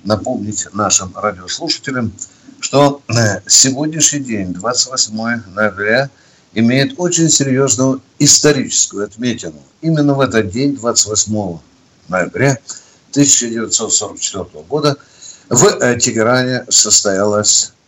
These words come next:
знаменитая конференция. Та самая конференция, где Сталин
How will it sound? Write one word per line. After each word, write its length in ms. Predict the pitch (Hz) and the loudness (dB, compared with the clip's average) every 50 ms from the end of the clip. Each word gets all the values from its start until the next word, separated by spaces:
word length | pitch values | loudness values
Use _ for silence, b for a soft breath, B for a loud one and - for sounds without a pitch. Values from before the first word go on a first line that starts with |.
| _ _ _ - | _ _ _ -8
знаменитая 1000 | 82 - - 98 117 110 104 98 92 95 104 104 - - 104 104 104 101 92 92 - _ _ - | -2 -2 0 0 0 -2 -2 -4 -4 -6 -6 -6 -4 -4 -2 -2 -2 -4 -4 -8 -10 _ _ -4
конференция. 1120 | - 95 92 - - - 123 127 127 131 123 92 76 71 - - - - - - - - - b b b b b b b | -4 -4 -4 -4 -2 0 0 2 2 2 2 0 -2 -2 0 0 0 0 -2 -6 -16 -20 -20 b b b b b b b
Та 140 | - 185 180 | 2 4 4
самая 480 | - - 165 160 147 143 143 139 131 113 | 4 4 2 0 -2 -4 -4 -4 -6 -6
конференция, 920 | 117 123 120 117 117 - 117 131 147 160 156 151 - 139 131 117 - b b b b b b b | -8 -10 -10 -10 -8 -6 -4 -2 -2 -2 0 0 2 2 2 0 -2 b b b b b b b
где 260 | 104 101 90 127 156 | -10 -6 -2 0 2
Сталин 880 | 151 - - - - - 170 175 185 185 175 165 160 147 131 113 - - | 2 4 2 2 2 6 6 8 8 8 6 2 0 -6 -6 -8 -10 -16